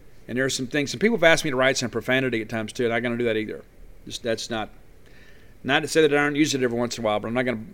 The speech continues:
put it in writing on a book. But, um, moving quite along with that. If you're looking for Blooms of Oleander, you can find that just about everywhere. And we've, we've had a bunch of people buy that at Mistletoe.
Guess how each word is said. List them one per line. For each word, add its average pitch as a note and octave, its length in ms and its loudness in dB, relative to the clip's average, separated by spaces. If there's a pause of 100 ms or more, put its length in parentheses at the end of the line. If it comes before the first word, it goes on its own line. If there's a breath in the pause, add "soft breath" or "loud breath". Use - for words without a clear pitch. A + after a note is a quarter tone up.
put C#3 100 -2
it C3 60 0
in G#2+ 80 0
writing A2 320 2
on G#2+ 80 -8
a G#2 40 -10
book. A2 400 0 (120)
But, A#2 240 -4
um, G#2+ 300 -4 (1500 soft breath)
moving E3+ 240 4
quite D3+ 200 6
along C#3+ 200 6
with B2+ 120 2
that. A#2+ 200 6
If A#2 120 -6
you're C#3 60 2
looking E3 140 2
for D3+ 120 0
Blooms D3 260 2
of C3+ 100 -4
Oleander, C3+ 440 4
you B2 120 0
can A#2+ 120 -4
find C#3 180 -2
that C3 80 -2
just B2+ 140 -2
about A#2+ 180 2
everywhere. A#2+ 380 4
And A2+ 80 -2
we've, A#2+ 200 -4
we've C3+ 140 0
had F#3+ 180 0
a E3+ 60 4
bunch D3+ 320 0
of C3+ 80 -4
people B2 260 0
buy B2 240 2
that C3+ 160 4
at A#2+ 160 0
Mistletoe. A#2 640 -2